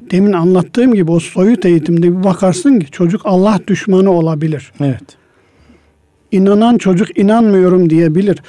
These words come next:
Speaker 1: Hatta küfür yapma oğlum, öyle yaparsan günah, öyle yaparsan günah. Hayır, bunlardan tamamen kaçınmak lazım çocuğa. Çocuğa biz sevgi vereceğiz.
Speaker 2: Allah
Speaker 1: Bir de
Speaker 2: peygamber sevgisini
Speaker 1: sevgi
Speaker 2: veriyor olacağız.
Speaker 1: vereceğiz.
Speaker 2: Evet.
Speaker 1: Bir de kendi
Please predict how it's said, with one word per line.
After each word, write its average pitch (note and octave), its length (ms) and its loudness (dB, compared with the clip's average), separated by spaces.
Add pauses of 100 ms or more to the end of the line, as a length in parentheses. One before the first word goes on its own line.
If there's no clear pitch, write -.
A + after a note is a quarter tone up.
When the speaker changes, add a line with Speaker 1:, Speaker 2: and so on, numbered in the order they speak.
Speaker 1:
Hatta F#3+ 480 -2 (300)
küfür A3+ 300 0
yapma A3+ 380 2
oğlum, A3+ 300 2
öyle A3+ 200 2
yaparsan A#3 600 0
günah, A3 320 0 (180)
öyle A3 240 2
yaparsan A#3+ 560 0
günah. G#3 300 0 (100)
Hayır, F#3+ 340 0
bunlardan G3 460 0
tamamen G3+ 480 -2
kaçınmak F#3+ 600 -4
lazım A#3 320 0
çocuğa. G#3+ 400 0 (280)
Çocuğa A#3+ 420 0
biz A3+ 140 0
sevgi F3 360 0
vereceğiz. B2 540 -12 (480)
Speaker 2:
Allah C#3 240 0
Speaker 1:
Bir G3 80 2
de G3+ 40 2
Speaker 2:
peygamber D3 440 0
sevgisini B2 500 -6
Speaker 1:
sevgi - 200 -2
Speaker 2:
veriyor G#3+ 180 0
olacağız. G3+ 140 2
Speaker 1:
vereceğiz. C#3 360 -4 (120)
Speaker 2:
Evet. - 100 -20 (380)
Speaker 1:
Bir G#3 200 0
de A#3+ 140 0
kendi A3 560 0